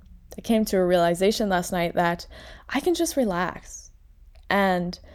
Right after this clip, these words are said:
whatever that I need to do will happen in due time. I don't need to do it all at once.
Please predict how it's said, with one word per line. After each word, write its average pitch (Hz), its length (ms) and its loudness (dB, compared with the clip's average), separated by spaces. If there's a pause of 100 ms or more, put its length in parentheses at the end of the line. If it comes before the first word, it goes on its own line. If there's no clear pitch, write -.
(400)
whatever 285 880 8 (160)
that 190 160 0
I 220 160 4
need 220 140 2
to 202 120 -4
do 180 300 0
will 175 220 -2
happen 180 440 2
in 170 220 -4
due 175 140 -2
time. 180 400 -2
I 175 100 -4
don't 220 260 0
need 214 80 0
to 202 100 2
do 180 140 0
it 170 60 2
all 165 140 0
at - 100 -6
once. - 420 -10